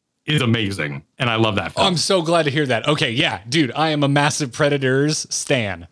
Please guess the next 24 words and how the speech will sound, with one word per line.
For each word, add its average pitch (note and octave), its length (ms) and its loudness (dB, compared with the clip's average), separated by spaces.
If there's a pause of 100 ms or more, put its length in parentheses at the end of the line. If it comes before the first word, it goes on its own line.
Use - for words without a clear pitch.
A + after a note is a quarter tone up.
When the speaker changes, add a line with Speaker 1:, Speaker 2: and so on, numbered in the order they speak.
(120)
Speaker 2:
I C3 100 0
think C3+ 160 0
that C3+ 100 0
movie B2+ 240 -2
is A2+ 120 0
wildly D#3 420 0
underrated, D3+ 580 0 (680)
uh, A#2 280 -2
and A#2 380 0
I A#2 120 0
freaking C3 340 -2
love C#3 180 2
it. F2+ 180 -8
So B2 260 0 (1200)
Speaker 1:
Lawrence B2+ 300 0
Fishburne, E3+ 800 2
Speaker 2:
Yep. C3+ 160 -2
Speaker 1:
Topher F#3 300 2
Grace F#3+ 380 0
is A#3 100 -2
in B3 160 2
there B3 180 2
for, G#3 160 0
like, E3+ 240 2